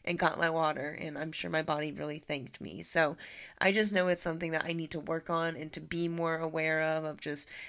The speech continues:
how my body is feeling and how it's being affected by different circumstances, food,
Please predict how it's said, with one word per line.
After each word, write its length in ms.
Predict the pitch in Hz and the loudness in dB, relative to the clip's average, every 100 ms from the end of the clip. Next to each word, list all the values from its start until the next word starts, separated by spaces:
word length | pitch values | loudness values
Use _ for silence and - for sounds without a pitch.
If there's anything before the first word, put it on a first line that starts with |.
| - | -14
how 200 | - 180 | 0 2
my 160 | 190 185 | 6 4
body 380 | 175 160 160 160 | 6 6 4 0
is 160 | 160 | -2
feeling 500 | - 165 160 160 160 | -2 -2 -2 -2 -6
and 200 | 156 165 | -4 -4
how 140 | 156 156 | -2 -2
it's 120 | - | -4
being 180 | - - | -6 -8
affected 560 | - - 180 - 170 | 0 2 4 4 2
by 160 | 170 160 | 4 2
different 500 | 160 156 - 156 160 | 2 -2 -2 -4 -2
circumstances, 920 | - 156 160 160 - 156 156 160 156 | -2 -2 -4 -4 -4 -4 -4 -4 -4
food, 640 | - - 165 170 160 160 | -6 -4 -2 -2 -2 -6